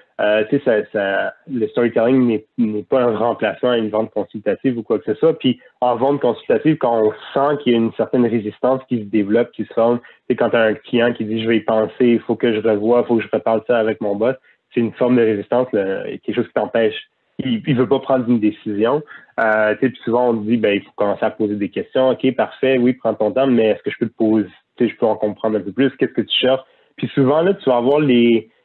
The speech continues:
les, les réticences qui vont monter, euh, à travers un questionnement. Puis c'est là où tu peux rentrer une histoire, tu sais, peut-être que t'as un client qui a peur d'un, d'un shipping en retard, mais t'as peut-être un autre qui a dit, « Ben,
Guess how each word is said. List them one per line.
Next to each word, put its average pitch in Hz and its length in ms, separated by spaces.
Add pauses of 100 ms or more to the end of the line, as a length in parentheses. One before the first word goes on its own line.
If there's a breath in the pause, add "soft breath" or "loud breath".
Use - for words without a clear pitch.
(140)
les, 113 200
les 107 200
réticences 143 640
qui 127 80
vont 120 140
monter, 123 600 (360)
euh, 101 580
à 107 120
travers 117 300
un 110 180
questionnement. 117 520
Puis 139 140
c'est 135 80
là 156 160
où 175 80
tu - 100
peux 139 100
rentrer 113 300
une 120 160
histoire, 135 360
tu 139 100
sais, 120 140 (240)
peut-être 127 280
que 123 60
t'as 117 180
un 113 80
client 123 240
qui 117 80
a 104 60
peur 120 320
d'un, 107 400
d'un 101 160
shipping 113 340
en 98 100
retard, 135 380
mais 113 120
t'as 110 100
peut-être 117 200
un 110 200
autre 127 220
qui 117 100
a 107 60
dit, « 110 320 (320 loud breath)
Ben, 110 520